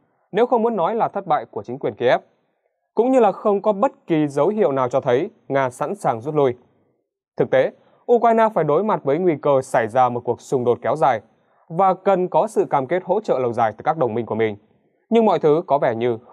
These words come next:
khá mù mịt. Cựu cố vấn tiết lộ Zelensky ảo tưởng quá mức. Trong một cuộc phỏng vấn gây chấn động với hãng tin Ba Lan Dostoevsky vào hôm hai mươi hai tháng mười, cựu cố vấn văn phòng Tổng thống Zelensky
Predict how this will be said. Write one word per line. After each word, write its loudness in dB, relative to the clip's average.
khá 0
mù -6
mịt. -6
Cựu 4
cố 2
vấn 2
tiết 2
lộ 4
Zelensky 2
ảo 2
tưởng 2
quá 2
mức. 0
Trong 4
một 2
cuộc 2
phỏng 2
vấn 2
gây 4
chấn 0
động 2
với 0
hãng -4
tin 0
Ba 4
Lan 2
Dostoevsky 0
vào 2
hôm 0
hai -2
mươi -4
hai -2
tháng -8
mười, 2
cựu 4
cố 2
vấn 0
văn 0
phòng -2
Tổng -2
thống 0
Zelensky 0